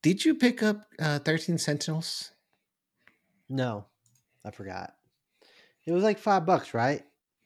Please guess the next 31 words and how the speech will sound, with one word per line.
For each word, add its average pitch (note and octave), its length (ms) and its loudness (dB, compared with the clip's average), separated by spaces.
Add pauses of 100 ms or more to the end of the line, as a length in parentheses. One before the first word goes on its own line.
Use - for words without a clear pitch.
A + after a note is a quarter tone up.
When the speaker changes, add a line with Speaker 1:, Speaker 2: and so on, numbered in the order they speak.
(420)
Speaker 1:
It A2+ 180 -4
was. B2+ 720 0
Speaker 2:
It B2 40 -2
Speaker 1:
Now C3 160 2
it's B2+ 100 2
Speaker 2:
was. A#2+ 100 -4
Speaker 1:
back C3+ 200 2
to, B2 80 -2
like, G#2 200 -2
fifty. - 560 -8
Speaker 2:
<laughs> - 80 -20
Back A2 320 -8
to - 60 -14
fifty - 380 -6 (160)
bucks. - 520 -2 (420)
Speaker 1:
<laughs> G3 80 8 (2500)
Speaker 2:
I B2 140 -4
guess C3 260 0
I'll C#3+ 120 0
just C#3 180 -2
have D3+ 160 -4
to D#3 80 -2
wait D3 200 0
for D3 120 -8
the D#3 140 -6
next D#3+ 280 -2
one. G#2+ 260 -8 (680)
Next C#3+ 360 -6
sale. A2 500 -4
<laughs> - 60 -20 (580)
Speaker 1:
Yeah, A2+ 380 0